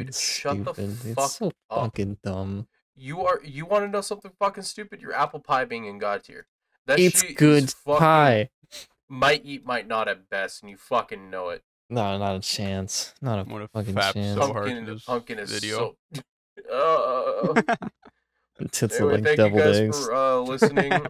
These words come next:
Speaker 3: <laughs>
Speaker 1: and let us know your opinions about Thanksgiving food in an email.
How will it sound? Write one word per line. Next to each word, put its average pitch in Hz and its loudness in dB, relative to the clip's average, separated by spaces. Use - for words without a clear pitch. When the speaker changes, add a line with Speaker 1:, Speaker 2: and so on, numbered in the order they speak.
Speaker 3:
<laughs> - -20
Speaker 1:
and 123 -2
let 127 0
us 135 -8
know 131 0
your 120 -6
opinions 117 -8
about 107 -4
Thanksgiving 107 -12
food 104 -10
in 107 -12
an 104 -10
email. 120 -4